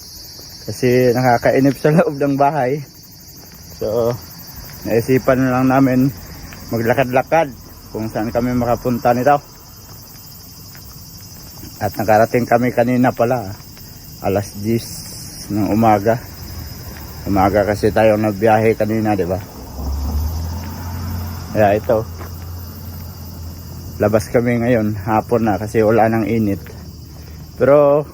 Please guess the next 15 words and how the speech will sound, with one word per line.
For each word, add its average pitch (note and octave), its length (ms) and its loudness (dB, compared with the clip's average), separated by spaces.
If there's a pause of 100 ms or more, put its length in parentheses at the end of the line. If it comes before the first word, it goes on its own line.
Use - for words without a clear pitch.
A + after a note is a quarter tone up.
kung C3 160 -2
tutuusin, D3 640 2
gabi C3 240 4
na C#3+ 160 4
to. D#3+ 240 4 (460)
Kasi C3 320 0
six - 320 -4
forty C#3 480 2
na C3+ 180 4
eh. G#2 60 -4 (3500)
Kaso A#2+ 260 4
lang C#3+ 160 6
maliwanag C3 600 2
pa C3+ 160 4
dito. A#2 400 -2